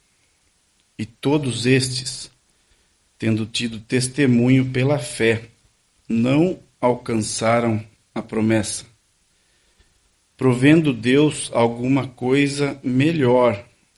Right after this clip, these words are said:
a nosso respeito, para que eles sem nós não fossem aperfeiçoados." Ou seja, os irmãos já comentaram, né, que temos tudo já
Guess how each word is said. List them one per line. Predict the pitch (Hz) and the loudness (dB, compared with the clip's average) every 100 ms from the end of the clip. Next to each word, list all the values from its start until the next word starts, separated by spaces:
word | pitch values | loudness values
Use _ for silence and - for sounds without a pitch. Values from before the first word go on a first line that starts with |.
| _ | _
a | 113 | -2
nosso | 113 117 113 - 104 | 0 2 0 -4 -8
respeito, | 110 - - 107 101 - _ _ _ _ _ _ _ _ _ _ _ _ _ | -8 -8 -4 -4 -4 -8 _ _ _ _ _ _ _ _ _ _ _ _ _
para | 113 113 110 | 2 4 4
que | 110 113 113 | 0 -4 0
eles | 120 131 131 | 2 4 2
sem | - 135 139 | -2 -2 0
nós | 131 123 131 131 | 2 2 2 0
não | 127 131 143 | 0 2 0
fossem | - 123 131 131 - 107 101 - | -4 -4 -4 -2 -4 -4 -4 -4
aperfeiçoados." | 113 - 120 104 - 110 104 - 110 110 104 98 101 - - - _ _ _ _ _ _ _ _ _ _ _ _ _ _ - | -6 -4 -4 -4 -4 -4 -2 -4 0 2 2 0 -8 -12 -16 -18 _ _ _ _ _ _ _ _ _ _ _ _ _ _ -14
Ou | |
seja, | 107 - 120 107 | -8 -2 -2 -2
os | 110 | -6
irmãos | 110 113 117 107 | -4 -2 -2 -2
já | 113 | -4
comentaram, | 101 113 110 104 117 123 127 | -4 -4 -4 -2 0 0 0
né, | 117 | -2
que | 120 - | -6 -10
temos | 120 113 110 | -10 -8 -10
tudo | - 143 151 117 | -8 -8 -8 -8
já | 101 113 117 127 | -6 -4 -4 -8